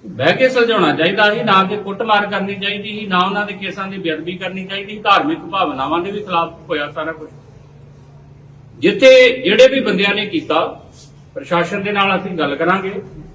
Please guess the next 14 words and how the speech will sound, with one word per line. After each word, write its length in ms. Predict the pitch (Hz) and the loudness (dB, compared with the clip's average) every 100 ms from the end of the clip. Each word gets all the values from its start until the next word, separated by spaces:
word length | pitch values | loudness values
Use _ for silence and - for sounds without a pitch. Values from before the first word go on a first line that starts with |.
| - - - | -20 -20 -6
ਉਹਨਾਂ 300 | 185 233 262 | -2 2 4
ਨੂੰ 140 | 254 254 | 4 2
ਸਖਤ 340 | 277 277 254 | 4 2 4
ਤੋਂ 220 | 233 240 | 2 2
ਸਖਤ 400 | 226 196 196 202 | 2 2 0 -6
ਸਜ਼ਾ 240 | 202 190 196 | -8 -6 -2
ਦਿਵਾਈ 300 | 170 156 160 | 0 0 0
ਜਾਊਗੀ। 480 | 170 202 202 208 - - - - - - | 0 -2 -6 -12 -16 -20 -20 -20 -16 -6
ਕਿਸੇ 300 | 196 254 240 | 6 6 8
ਹੋਰ 340 | 214 214 254 | 4 4 6
ਪਿੰਡ 200 | 254 247 | 4 4
ਦੇ 160 | 247 247 | 6 6
ਵਿੱਚ 280 | 220 - | 4 0
ਵੀ 300 | 175 170 127 | 0 0 -2